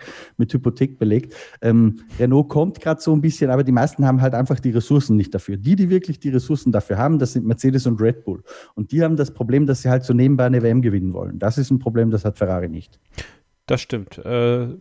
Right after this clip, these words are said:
Speaker 2: Ole hat, finde ich, gerade auch einen, äh, der weiteren Gewinner auf meiner Liste genannt, bevor wir dann zu Sergio Perez kommen, Carlos Sainz, Lisa. Ähm, hervorragendes Rennen gefahren, sah erst gar nicht so aus nach dem Qualifying, er wurde ja auch noch zurück, äh, versetzt.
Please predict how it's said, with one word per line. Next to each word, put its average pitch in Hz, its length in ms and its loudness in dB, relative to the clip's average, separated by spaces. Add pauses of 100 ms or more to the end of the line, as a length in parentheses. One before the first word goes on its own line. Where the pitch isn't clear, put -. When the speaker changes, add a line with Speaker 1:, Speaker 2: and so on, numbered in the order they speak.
(420)
Speaker 2:
Ole 170 200 2
hat, - 300 -2
finde 151 220 -6
ich, 131 80 -10
gerade 139 240 0
auch 143 160 2
einen, 151 480 -4
äh, 123 120 -6
der 127 160 0
weiteren 147 300 0
Gewinner 147 260 2
auf 135 120 -2
meiner 139 140 0
Liste 143 300 -4
genannt, 139 280 2
bevor 123 180 -2
wir 127 60 2
dann 120 120 2
zu 120 100 -10
Sergio 120 300 -2
Perez 131 300 0
kommen, 127 200 0
Carlos 120 340 0
Sainz, 131 300 0
Lisa. 151 340 0 (460)
Ähm, 127 560 0
hervorragendes 160 640 0
Rennen 160 220 0
gefahren, 117 580 0
sah 120 220 0
erst 143 220 -4
gar 135 160 0
nicht 180 120 -10
so 151 120 -2
aus 123 280 0
nach 160 120 0
dem 165 160 -4
Qualifying, 175 520 0
er 139 80 -2
wurde 135 160 2
ja 131 60 2
auch 135 60 0
noch 135 160 -2
zurück, - 500 -6
äh, 160 320 2
versetzt. 160 580 -2